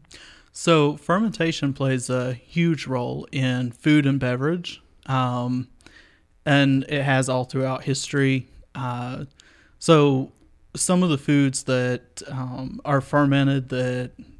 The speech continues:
you s-, commonly see on the shelves in the grocery store are things like, um, sauerkraut,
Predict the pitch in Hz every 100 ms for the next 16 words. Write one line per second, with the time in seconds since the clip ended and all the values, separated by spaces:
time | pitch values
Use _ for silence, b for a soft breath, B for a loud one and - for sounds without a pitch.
0 | - 175 147 135 - 143 131 135 131 127
1 | 139 135 127 127 123 127 - - 160 156
2 | 139 139 135 147 143 156 135 - 147 147
3 | 143 131 - 135 135 127 131 123 127 -
4 | - b b b b - 131 123 127 131
5 | - 147 143 139 - 143 135 135 139 -